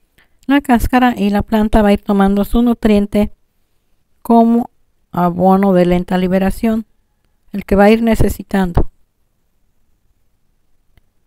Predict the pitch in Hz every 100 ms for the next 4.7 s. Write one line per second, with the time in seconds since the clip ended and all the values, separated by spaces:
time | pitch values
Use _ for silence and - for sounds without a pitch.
0 | _ _ _ _ _ _ _ _ _ _
1 | _ _ _ - - _ 208 214 - 254
2 | - 302 226 - 226 247 226 226 214 214
3 | 220 220 208 214 226 180 175 - 202 202
4 | 214 233 220 208 226 254